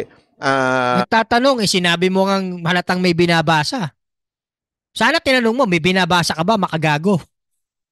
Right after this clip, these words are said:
Speaker 2: <laughs>
Speaker 1: Ah, nandiyan ka na in pu-, in public eh. Kasama ka ba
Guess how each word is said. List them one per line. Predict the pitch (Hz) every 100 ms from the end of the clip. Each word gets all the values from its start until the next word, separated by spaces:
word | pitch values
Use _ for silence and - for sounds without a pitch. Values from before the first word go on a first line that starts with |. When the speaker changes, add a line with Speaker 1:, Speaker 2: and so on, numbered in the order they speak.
| _
Speaker 2:
<laughs> | 285 - - - - - - - 240 _ _ _ _ 262 - - - _ _ _ _
Speaker 1:
Ah, | - 117 113 113 113
nandiyan | 117 156 160 185
ka | 180
na | 190
in | 165
pu-, | 151 180 -
in | 165
public | 156 139 123 160 127
eh. | 104 - _ _ _ _ _ _
Kasama | - - 508 554 494
ka | 190
ba | 143 110 101 143